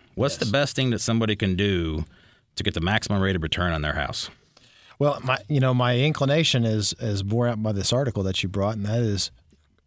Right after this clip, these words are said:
Speaker 2: upgrade your landscaping. And it, it's interesting. You're talking right, right on the top here. We've, you got this article, um, talking about the top five, four things that you can do. And, and the first one is upgrade your landscaping.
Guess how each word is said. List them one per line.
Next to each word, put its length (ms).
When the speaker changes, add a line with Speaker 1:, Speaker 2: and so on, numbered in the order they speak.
Speaker 2:
upgrade 400
your 80
landscaping. 580
And 400
it, 180
it's 220
interesting. 380
You're 120
talking 300
right, 200
right 140
on 60
the 80
top 300
here. 120
We've, 300
you 140
got 160
this 140
article, 500
um, 500
talking 300
about 240
the 80
top 280
five, 340
four 240
things 260
that 160
you 60
can 160
do. 300
And, 180
and 100
the 60
first 260
one 140
is 140
upgrade 340
your 100
landscaping. 580